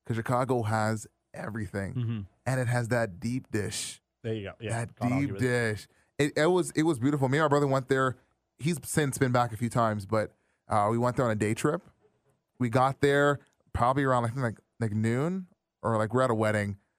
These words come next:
Speaker 1: <laughs> Funny story. We're at a wedding, um, and, uh, me and my brother aren't too particularly religious, so we're like, "All right, let's, we're gonna go off and go to Chicago," 'cause it was in Michigan, so it's just a couple hour drive, two hour drive away.
Speaker 2: Mm-hmm.
Speaker 1: We got there.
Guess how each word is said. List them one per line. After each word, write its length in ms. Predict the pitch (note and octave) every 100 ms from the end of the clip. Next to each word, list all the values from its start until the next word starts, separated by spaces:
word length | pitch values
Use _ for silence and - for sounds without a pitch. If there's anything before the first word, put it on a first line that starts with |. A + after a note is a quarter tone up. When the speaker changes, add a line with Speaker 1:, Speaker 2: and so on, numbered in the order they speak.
| _ -
Speaker 1:
<laughs> 840 | - C#3+ - C3+ - _ _ _
Funny 160 | G#2+ G#2+
story. 260 | - G2+ G2 _ -
We're 100 | C3
at 80 | C3+
a 40 |
wedding, 420 | B2 A#2+ G#2+ A#2+ - _ -
um, 500 | A2 G#2 G#2 G#2 G2+ _ _ -
and, 260 | G#2+ G#2 G2+
uh, 320 | G#2 G2+ - -
me 120 | B2
and 60 | A#2
my 20 |
brother 180 | A2 G#2+
aren't 120 | G#2
too 100 | -
particularly 380 | A2 A2 G#2 G#2
religious, 400 | G2+ G2 G2+ G#2
so 80 | G#2+
we're 60 | G#2
like, 160 | G#2 C#3+
"All 80 |
right, 140 | G#2+ F#2+
let's, 260 | G#2 - -
we're 160 | D#2+ A2
gonna 360 | G#2+ G#2 E2+ C2+
go 120 | -
off 200 | G2 G2+
and 80 | G#2+
go 80 | G#2
to 40 |
Chicago," 400 | G#2+ B2 A2+ A2
'cause 300 | G#2+ G#2+ G#2 - _ _ _
it 80 | -
was 100 | A2+
in 100 | G#2
Michigan, 400 | A2 G#2 G2+ G2
so 100 | G2+
it's 100 | G2
just 80 | A#2
a 20 |
couple 280 | - - G2+
hour 180 | G2 G2+
drive, 220 | G#2 A#2+
two 120 | - G2+
hour 120 | G2
drive 280 | G#2 G#2+ G#2+
away. 180 | A2 C3
Speaker 2:
Mm-hmm. 100 | - _ -
Speaker 1:
We 120 | A#2
got 280 | G#2+ C3+ D3
there. 280 | C#3+ C#3+